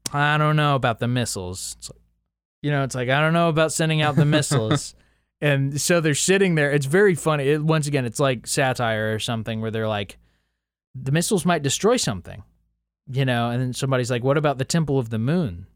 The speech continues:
Speaker 1: or something.
Speaker 2: Yeah. There's
Speaker 1: You
Speaker 2: one
Speaker 1: know?
Speaker 2: guy who's like, "I disagree with you." You
Speaker 1: Yeah.
Speaker 2: remember that part? He's like, "Oh."
Speaker 1: Nothing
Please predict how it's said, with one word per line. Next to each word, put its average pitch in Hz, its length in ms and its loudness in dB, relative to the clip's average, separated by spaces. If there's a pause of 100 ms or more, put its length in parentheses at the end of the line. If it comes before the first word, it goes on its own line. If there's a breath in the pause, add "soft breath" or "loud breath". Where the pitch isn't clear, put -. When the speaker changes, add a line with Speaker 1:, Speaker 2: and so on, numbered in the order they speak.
(380)
Speaker 1:
or 120 80 -6
something. 110 560 -6
Speaker 2:
Yeah. 113 460 4 (100)
There's 147 160 2
Speaker 1:
You 135 80 4
Speaker 2:
one 165 140 4
Speaker 1:
know? - 20 4
Speaker 2:
guy 160 180 6
who's 131 160 -2
like, 127 180 2
"I 123 120 4
disagree 117 500 0
with 110 220 0
you." 78 180 -8 (840)
You 120 100 4
Speaker 1:
Yeah. 113 100 4
Speaker 2:
remember 123 120 4
that 123 200 6
part? 139 280 6
He's 127 160 0
like, 113 240 0
"Oh." - 80 4
Speaker 1:
Nothing 339 500 4